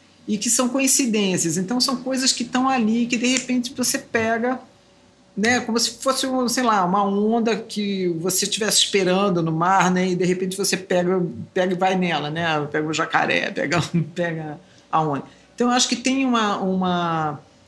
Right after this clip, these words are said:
é, uma coisa de experimentação que ela se coloca na frente, né? Do, do, da coisa autoral propriamente dita.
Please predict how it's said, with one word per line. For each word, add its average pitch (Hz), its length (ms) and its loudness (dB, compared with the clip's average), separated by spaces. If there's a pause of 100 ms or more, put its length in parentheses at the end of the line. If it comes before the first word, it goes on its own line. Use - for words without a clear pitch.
(280)
é, 165 400 0 (280)
uma 170 260 -4
coisa 170 760 0
de 156 300 -2
experimentação 175 1160 0
que 170 260 -4
ela 175 300 2
se - 180 -2
coloca 180 460 -2
na 190 120 -2
frente, 220 800 -2 (320)
né? 175 400 0 (400)
Do, 175 360 0
do, 165 760 -2 (1300)
da 247 160 2
coisa 269 280 0
autoral 220 640 4
propriamente 170 640 0
dita. 139 520 -2